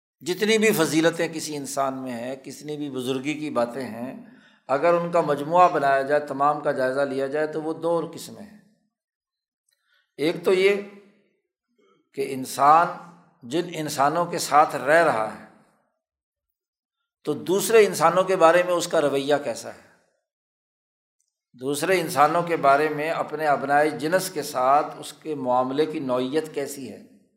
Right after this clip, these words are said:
وہ سخی ہے، عادل ہے، خوش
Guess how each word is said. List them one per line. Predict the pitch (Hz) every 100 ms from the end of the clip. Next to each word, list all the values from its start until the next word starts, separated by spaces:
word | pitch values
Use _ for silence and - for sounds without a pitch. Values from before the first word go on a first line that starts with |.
| _ _ _ _ _ _ _
وہ | 139 139
سخی | 139 143 143 170 139
ہے، | 135 139 135
عادل | 117 117 165 151 156
ہے، | 127 123 131 139 143 - _ _ _
خوش | - 175 170